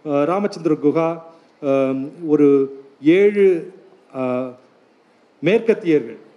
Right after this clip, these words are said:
பத்தி ஒரு, ஒரு பு-, புத்தகம் எழுதியிருக்காரு. அதாவது "Rebels of the Raj" அப்படின்னு சொல்லிட்டு, ஏழு பேர் காந்தியையும், காந்திய, அஹ், காங்கிரஸினுடைய, அஹ், விடுதலை இயக்கத்துல ஏழு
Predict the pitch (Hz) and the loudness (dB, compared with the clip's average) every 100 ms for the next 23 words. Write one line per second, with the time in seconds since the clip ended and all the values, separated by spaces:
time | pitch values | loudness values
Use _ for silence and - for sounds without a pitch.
0 | _ _ _ - 160 185 160 143 135 135 | _ _ _ -6 0 2 4 4 2 -2
1 | 135 147 147 170 170 143 135 120 - - | -2 -4 -4 -2 0 0 -2 -8 -16 -18
2 | 131 156 165 175 170 165 202 202 156 - | -4 -2 0 0 0 0 0 -2 -10 -6
3 | 147 135 135 120 - - 135 135 131 143 | -4 -2 -4 -6 -10 -16 -6 -2 -2 -2
4 | 117 110 226 - - - _ _ _ 160 | -4 -2 -2 -2 -14 -20 _ _ _ 2
5 | 185 202 190 202 220 - - 160 180 180 | 2 2 2 0 0 -6 -6 -4 -4 -2
6 | 180 165 165 170 160 160 160 151 143 143 | 0 2 0 -2 -4 0 2 2 0 0
7 | 139 135 160 165 165 156 160 147 147 147 | -2 -2 -2 -2 0 -2 0 0 0 0
8 | 147 143 135 135 - - 147 139 131 127 | 0 0 -4 -8 -20 -10 -4 -2 0 -2
9 | 127 147 143 131 127 185 214 196 156 160 | -4 -6 -12 -14 -2 0 2 0 0 -2
10 | 151 139 156 180 165 175 175 214 240 | -4 -6 -4 -2 0 2 2 2 0